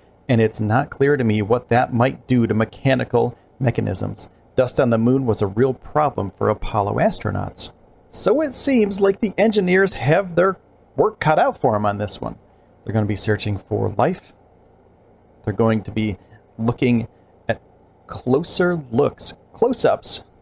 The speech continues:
of the surface of Titan. They're gonna have cameras on this thing, high-definition cameras,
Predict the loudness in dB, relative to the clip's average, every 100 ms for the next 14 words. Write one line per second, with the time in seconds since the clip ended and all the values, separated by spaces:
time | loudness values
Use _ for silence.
0 | _ _ _ -2 -2 0 -2 2 0 0
1 | 0 0 0 -2 -4 -6 _ _ 0 0
2 | 2 -4 -4 0 2 2 0 -2 -4 -6
3 | -10 -6 -2 0 0 0 -2 -2 0 0
4 | 2 0